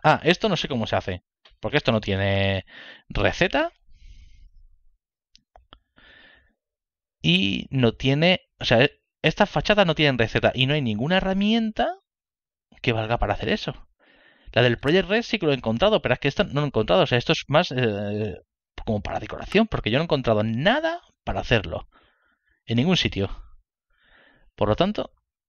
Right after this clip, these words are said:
me imagino que me lo tendré que poner con el creativo. Y bueno, a ver, era para hacernos nuestro motor de vapor, es cristal, dos engranajes de...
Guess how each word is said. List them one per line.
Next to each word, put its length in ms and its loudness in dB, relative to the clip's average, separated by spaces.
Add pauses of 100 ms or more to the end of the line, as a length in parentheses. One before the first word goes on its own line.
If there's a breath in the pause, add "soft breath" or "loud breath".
(1300)
me 100 0
imagino 420 0
que 100 -2
me 120 0
lo 40 0
tendré 140 4
que 100 0
poner 200 -4
con 100 -4
el 80 -4
creativo. 340 -2 (1600 loud breath)
Y 140 2
bueno, 200 0 (100)
a 100 4
ver, 220 2
era 440 0
para 160 0
hacernos 480 0
nuestro 400 -6
motor 300 -2
de 80 -4
vapor, 600 0
es 600 -4
cristal, 800 0
dos 180 -2
engranajes 680 -4
de... 840 -4